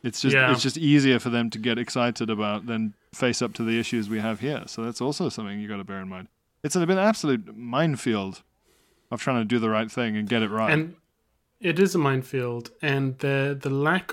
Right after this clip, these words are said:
Speaker 2: of patience with people who get it wrong. Or not even get it wrong, but do something slightly different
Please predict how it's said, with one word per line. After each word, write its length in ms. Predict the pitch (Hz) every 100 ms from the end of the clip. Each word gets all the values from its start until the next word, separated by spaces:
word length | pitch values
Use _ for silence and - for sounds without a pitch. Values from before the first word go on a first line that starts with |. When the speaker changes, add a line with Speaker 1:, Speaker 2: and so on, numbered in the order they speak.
| -
Speaker 2:
of 680 | 151 131 127 127 - - _ _ _ _
patience 760 | - 240 226 - 110 - - - _ _ _ _
with 200 | 143 139
people 260 | 160 143 147
who 420 | 139 135 131 147 - _
get 160 | - 135
it 80 | 143
wrong. 400 | 131 113 104 101 _ _ _ - -
Or 60 |
not 100 | 208
even 260 | 226 208 185
get 140 | 196
it 80 | 190
wrong, 280 | 208 185 117
but 320 | 120 120 131
do 120 | 135
something 320 | 139 139 131
slightly 460 | 120 - 185 170 143
different 440 | 127 - 120 110